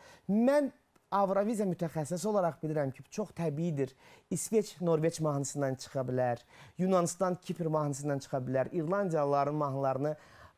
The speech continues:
ə, İngiltərəlilər yaza bilər. Amma İsveçin də, Norveçin də, Yunanistanın da, Böyük Britaniyanın da musiqi ənənələri dünyaya və Avropaya bəllidir.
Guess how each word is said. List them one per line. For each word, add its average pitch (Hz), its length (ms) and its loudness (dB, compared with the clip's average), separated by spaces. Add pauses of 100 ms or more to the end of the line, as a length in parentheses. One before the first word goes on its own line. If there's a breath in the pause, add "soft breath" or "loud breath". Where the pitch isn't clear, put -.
ə, 135 560 4
İngiltərəlilər 160 760 0
yaza 127 240 0
bilər. 117 300 0 (480 loud breath)
Amma 254 520 4 (480)
İsveçin 240 600 0
də, 185 260 4 (640)
Norveçin 190 680 2
də, 147 300 2 (480 soft breath)
Yunanistanın 180 800 2
da, 147 260 0 (140)
Böyük 180 260 0
Britaniyanın 196 580 0
da 143 80 2
musiqi 185 600 -2
ənənələri 165 720 2
dünyaya 208 500 2
və 190 160 0
Avropaya 165 480 0
bəllidir. 170 640 2